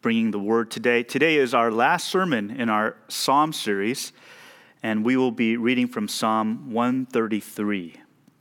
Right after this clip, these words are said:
This is a psalm about unity, and it's an appropriate segue because the f-,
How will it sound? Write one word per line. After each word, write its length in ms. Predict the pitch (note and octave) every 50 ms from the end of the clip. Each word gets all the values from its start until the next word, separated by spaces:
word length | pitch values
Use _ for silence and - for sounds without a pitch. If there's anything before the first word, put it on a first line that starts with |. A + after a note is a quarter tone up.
| _ _ _
This 140 | - G2 A2+
is 260 | A2 G2+ G2+ - - -
a 140 | A#2+ G#2
psalm 480 | G2 - - B2 A2+ A2+ A#2 A2+ A#2 A#2
about 480 | - A2+ A2 A2+ A2 G#2+ G#2+ - - -
unity, 560 | A2+ G#2+ B2 E3 G#3 F#3 B2 G2+ F#2 - - - _ _ _ _ - - - _ _ _ _ -
and 240 | A2+ G#2+ G#2+ G#2
it's 240 | A2+ A2+ - - -
an 80 | C#3 B2
appropriate 460 | A#2+ - E3 E3 E3+ - F3 E3 -
segue 360 | - D#3+ D#3+ D3+ C3 A2+ -
because 420 | G2 A2 - - A2 G2+ - - -
the 100 | A2+ -
f-, 140 | - -